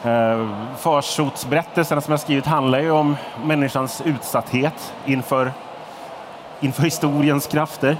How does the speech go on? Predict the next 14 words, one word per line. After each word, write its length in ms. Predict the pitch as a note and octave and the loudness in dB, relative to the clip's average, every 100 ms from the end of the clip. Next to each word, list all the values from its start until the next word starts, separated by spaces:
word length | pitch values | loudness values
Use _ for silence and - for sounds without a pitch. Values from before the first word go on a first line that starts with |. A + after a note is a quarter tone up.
| C3 | 0
inför 220 | D3 D3+ | 0 2
de 140 | C#3+ | 0
krafter 340 | C#3 D#3+ D3 C#3+ | 0 0 0 -2
som 120 | C3+ | 0
kan 100 | C#3+ | 0
drabba 320 | D3 C3+ A#2+ | 0 0 2
oss. 280 | C#3+ C#3+ - - - - - | 0 -2 -10 -12 -14 -14 -2
Eh, 320 | C3 C3 C3 B2 | 0 2 2 0
och 180 | C#3+ C#3 | 2 2
s-, 180 | C#3 - C3+ | 0 -4 0
Vålnaderna-boken 800 | D#3 D3 C#3 C#3+ C#3 F3 G3+ F3+ | 2 4 2 2 2 2 2 4
handlar 260 | D#3+ B2+ | 4 4
ju 80 | B2+ | 4
om 240 | C3 B2+ | 2 0